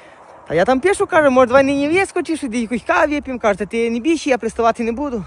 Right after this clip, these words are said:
А вона мені пише: «Їхати». Думаю: «Боже, ну що за народ пішов?» А я вам скажу, я колись мав одну бабу.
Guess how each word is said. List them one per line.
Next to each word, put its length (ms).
А 20
вона 140
мені 160
пише: 340
«Їхати». 440
Думаю: 260
«Боже, 320
ну 120
що 220
за 120
народ 300
пішов?» 300
А 40
я 40
вам 80
скажу, 220
я 60
колись 240
мав 180
одну 180
бабу. 320